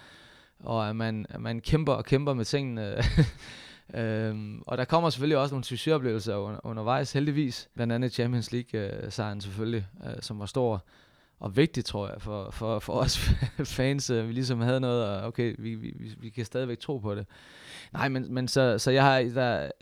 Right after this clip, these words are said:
det her med, at vi, der har været langt imellem de store øjeblikke i den periode der,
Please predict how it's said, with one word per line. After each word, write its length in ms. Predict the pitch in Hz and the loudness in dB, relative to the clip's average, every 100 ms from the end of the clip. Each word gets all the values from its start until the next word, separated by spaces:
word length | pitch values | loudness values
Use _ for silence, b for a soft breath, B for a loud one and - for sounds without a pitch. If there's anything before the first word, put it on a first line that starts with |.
| - - | -12 2
det 100 | 180 | 8
her 120 | 180 170 | 8 8
med, 200 | 147 156 | 4 0
at 120 | 123 | 0
vi, 260 | 131 123 110 | -2 -4 -4
der 260 | 113 107 | -6 -4
har 80 | 117 | -2
været 160 | 117 113 | -2 -2
langt 260 | 123 143 135 | -2 -2 -4
imellem 360 | 127 127 120 | -4 -6 -8
de 120 | 113 | -10
store 300 | 110 139 139 | -6 -2 0
øjeblikke 560 | 123 123 117 131 127 107 | 0 -2 -2 -2 -4 -4
i 40 | |
den 200 | 104 120 | -4 -6
periode 420 | 120 113 113 135 131 | -4 -4 2 2 4
der, 200 | 110 | 4